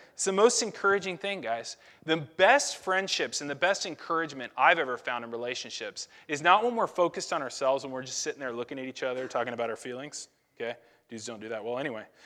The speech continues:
Um, it's when we have a common mission, right? I mean, the best friendships and the best encouragement come from being on a common mission. You think about soldiers in,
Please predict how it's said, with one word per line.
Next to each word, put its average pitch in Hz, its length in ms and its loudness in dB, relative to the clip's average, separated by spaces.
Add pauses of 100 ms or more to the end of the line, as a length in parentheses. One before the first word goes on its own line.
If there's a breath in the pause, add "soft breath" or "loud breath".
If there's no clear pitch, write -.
(220 loud breath)
Um, 143 360 8 (840)
it's 175 320 6
when 190 220 -2
we 196 80 -2
have 202 220 2
a 196 40 0
common 196 460 -6
mission, 175 300 -4 (680)
right? 165 320 -2 (300 loud breath)
I 160 60 -4
mean, 190 160 2
the 185 100 2
best 220 420 6
friendships 196 520 -2
and 165 60 -4
the 147 60 -4
best 170 260 4
encouragement 170 540 -4
come 175 220 -4
from 170 160 -10
being 147 160 -8
on 147 100 -6
a 139 60 -10
common 147 320 -4
mission. 165 320 -6
You 120 80 -10
think 165 240 -4
about 147 300 6 (180 loud breath)
soldiers 170 680 6
in, 156 280 -4